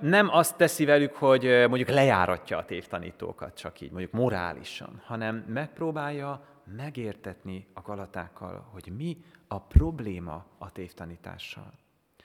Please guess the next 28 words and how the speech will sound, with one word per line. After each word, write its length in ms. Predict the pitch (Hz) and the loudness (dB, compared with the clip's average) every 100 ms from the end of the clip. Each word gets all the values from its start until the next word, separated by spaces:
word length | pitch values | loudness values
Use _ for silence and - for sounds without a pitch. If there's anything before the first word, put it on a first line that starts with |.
| _ - - | _ -20 -16
És 140 | - 151 | -6 -2
én 100 | 147 | 0
azt 160 | 190 | 0
gondolom, 300 | 262 220 175 | -2 -2 0
hogy 140 | 139 127 | 0 0
ezt 160 | 127 | 0
azért 340 | 160 147 127 - | -2 -2 -2 -2
teszi, 480 | 107 - 110 107 - _ _ _ _ _ | -6 -6 -8 -10 -14 _ _ _ _ _
hogy 160 | 117 113 | -6 -6
a 80 | |
későbbiekben 1000 | - 151 143 147 120 135 131 127 135 135 - | -2 -4 -2 -6 -4 -2 -2 -2 -4 -4 -8
másfajta 880 | 123 147 151 123 - - 95 85 85 | -4 2 2 2 -2 -4 -4 -4 -8
tévtanításokat 840 | - 87 - 82 85 87 - 107 110 | -8 -10 -10 -14 -14 -16 -14 -14 -14
is 140 | - | -12
felismerjenek. 880 | - 90 - 90 80 92 - - _ _ _ _ _ _ | -10 -10 -12 -16 -16 -16 -20 -20 _ _ _ _ _ _
Mindig 300 | 147 143 135 | -6 -4 2
az 260 | 139 135 - | 2 2 0
a 60 | |
jó 240 | 127 143 120 | 0 0 0
pedagógus, 680 | - 151 117 113 113 117 - | -2 -4 -2 -2 -2 -4 -6
aki 180 | 120 120 | -8 -4
gondolkodni 680 | 143 120 95 95 90 90 | -2 0 -2 -2 -6 -6
tanít, 440 | 87 101 92 82 - | -6 -8 -8 -12 -10
aki 240 | 113 - | -8 0
arra 300 | 143 170 147 | 4 4 4
tanít 320 | - 127 127 | 0 -2 -4
meg, 140 | 135 120 | -6 -6
hogy 180 | 127 | -6